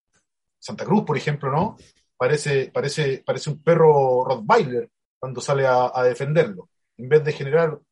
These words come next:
un, una sensación, digamos, positiva en torno al candidato, lo que ha hecho es todo lo contrario, ¿no? Generar animadversión hacia él, eh, gracias a su exabrupto en la televisión, webinar a perio-, a periodistas, digamos,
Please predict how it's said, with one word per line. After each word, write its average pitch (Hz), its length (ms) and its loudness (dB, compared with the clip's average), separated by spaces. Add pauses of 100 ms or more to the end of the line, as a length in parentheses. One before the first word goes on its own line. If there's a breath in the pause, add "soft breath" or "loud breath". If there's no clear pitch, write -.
(220)
un, 151 260 -8
una 151 180 -4
sensación, 160 540 -2
digamos, 147 360 -2
positiva 208 440 -2
en 170 120 -2
torno 175 220 0
al 160 60 0
candidato, 185 600 0 (340)
lo 139 80 -8
que 147 80 -2
ha 156 60 4
hecho 170 220 -2
es 156 200 2
todo 180 120 -2
lo 165 80 0
contrario, 156 360 -4
¿no? 185 300 -6 (240)
Generar 170 380 0
animadversión 143 640 0
hacia 202 160 -2
él, 214 240 -2 (320)
eh, 139 200 -4
gracias 165 300 2
a 156 40 2
su 156 200 4
exabrupto 151 640 0
en 165 120 0
la 151 80 2
televisión, 175 800 0
webinar 139 520 -2
a 143 60 0
perio-, 139 340 -2
a 131 120 -6
periodistas, 151 600 -4
digamos, 156 460 -2